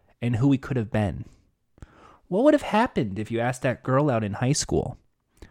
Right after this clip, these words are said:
What would have happened if you quit the job you had now to follow your passion project? Those regrets we all have about our past actions that haunt us to this day,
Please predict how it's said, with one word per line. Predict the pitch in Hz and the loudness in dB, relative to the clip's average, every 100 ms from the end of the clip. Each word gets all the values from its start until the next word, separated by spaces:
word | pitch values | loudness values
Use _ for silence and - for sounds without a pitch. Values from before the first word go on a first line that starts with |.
| _ _ | _ _
What | 170 | 4
would | 262 | 8
have | 262 | 6
happened | - 180 - 107 92 | 6 2 4 2 2
if | 113 - | 0 0
you | 107 | 0
quit | - 156 | 2 2
the | 135 | 2
job | - 135 131 | 2 2 4
you | 117 | 4
had | 123 104 | 4 2
now | 107 127 135 - - _ _ _ _ - | 4 4 2 -2 -8 _ _ _ _ -4
to | - | -4
follow | - 113 131 | 4 6 8
your | 139 131 | 8 8
passion | 127 - 147 - 120 95 | 4 4 4 4 0 0
project? | 101 95 95 95 85 - - _ _ _ - _ _ _ _ _ _ _ _ | 4 4 2 0 0 -4 -14 _ _ _ -20 _ _ _ _ _ _ _ _
Those | 226 277 269 | 2 4 4
regrets | 247 - 180 185 - | -2 2 4 4 6
we | 139 | 8
all | 135 127 | 8 8
have | 127 127 101 76 - - - _ _ - | 6 4 4 0 -6 -14 -20 _ _ 0
about | 135 135 | 2 4
our | 127 | 4
past | - 147 143 - | 2 2 0 -2
actions | 127 131 - 110 82 85 - | -4 -4 -6 -6 -6 -8 -6
that | 101 | -6
haunt | - 135 143 127 | 0 2 2 0
us | - | -2
to | 127 | -2
this | 123 - | -2 -2
day, | 113 131 123 - | -4 -2 -4 -8